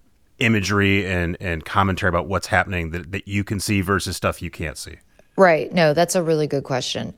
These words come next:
Speaker 2: And for me personally, I am all about the experiential side of it.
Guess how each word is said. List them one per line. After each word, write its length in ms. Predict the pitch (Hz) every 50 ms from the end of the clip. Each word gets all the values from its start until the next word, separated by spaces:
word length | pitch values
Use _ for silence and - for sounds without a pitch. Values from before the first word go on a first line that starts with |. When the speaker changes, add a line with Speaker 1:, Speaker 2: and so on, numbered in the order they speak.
| _ -
Speaker 2:
And 560 | 160 160 160 156 151 147 147 147 143 - -
for 220 | - - 185 175
me 340 | 175 185 202 208 214 220 214
personally, 880 | 208 214 - 170 160 165 - - 190 185 190 202 214 220 254 277 - - _ _ _ _ _ _ - - - - - _ _ _ _ _
I 180 | - 170 170 175
am 260 | 175 175 170 165 - -
all 340 | - 160 156 156 160 160 160
about 640 | 160 156 156 156 151 147 147 147 147 143 143 139 139 - _ _ _ -
the 340 | 196 - 160 151 147 - -
experiential 1200 | 151 - - - - 160 147 147 143 139 139 139 139 147 - - 180 185 190 196 196 196 - -
side 340 | - - - 180 180 185 185
of 120 | 190 180 196
it. 280 | 202 208 208 - _